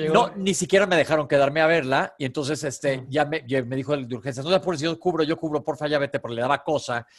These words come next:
Speaker 2: que estaba yo como carry, este,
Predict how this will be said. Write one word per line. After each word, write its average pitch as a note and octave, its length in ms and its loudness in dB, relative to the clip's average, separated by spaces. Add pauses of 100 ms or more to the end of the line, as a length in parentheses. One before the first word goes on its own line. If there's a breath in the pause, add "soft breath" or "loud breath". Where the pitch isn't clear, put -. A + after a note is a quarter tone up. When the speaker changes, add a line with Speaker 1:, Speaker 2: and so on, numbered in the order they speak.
(180 loud breath)
Speaker 2:
que - 60 -8
estaba C#3 260 0
yo C#3 160 -2
como C3+ 240 -6
carry, B2+ 420 0 (460)
este, B2 500 -2